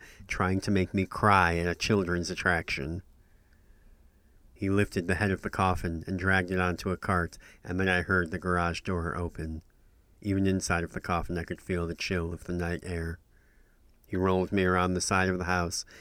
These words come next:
and into the backyard. I heard Sam's footsteps following us through the grass. I wanted to see a business license.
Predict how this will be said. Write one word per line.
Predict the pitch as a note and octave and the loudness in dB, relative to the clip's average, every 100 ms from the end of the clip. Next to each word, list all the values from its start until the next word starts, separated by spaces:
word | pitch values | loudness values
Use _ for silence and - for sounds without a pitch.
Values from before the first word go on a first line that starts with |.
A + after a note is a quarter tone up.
| - | -12
and | F#2 | -4
into | F#2 F2+ F#2+ | -2 -2 -2
the | F2 | -2
backyard. | F#2 F2+ - F#2 F2 E2 F2+ _ _ _ _ _ | 0 0 0 0 0 -4 -10 _ _ _ _ _
I | - | -4
heard | F2 F#2+ E2+ | 0 0 0
Sam's | - F#2 F2 - | 0 0 0 -4
footsteps | G2 - - E2+ | -6 -6 -6 -8
following | - F#2 F2 E2+ E2+ | -4 -2 -2 -2 -4
us | E2 - - | -6 -10 -10
through | G2+ F2 | -6 -6
the | F2 | -2
grass. | F#2 F2+ F2 - - _ _ - - - _ _ _ _ _ _ _ - - - - _ _ - - | 0 0 -2 -8 -14 _ _ -20 -20 -20 _ _ _ _ _ _ _ -20 -20 -20 -20 _ _ -20 -4
I | G#2+ | 4
wanted | A2+ A2+ G#2+ | 4 4 2
to | |
see | - A2 | 0 2
a | F#2+ | 2
business | G2+ F#2 F#2 - | 2 0 -2 -4
license. | E2+ E2 - E2 - | -4 -4 -6 -8 -10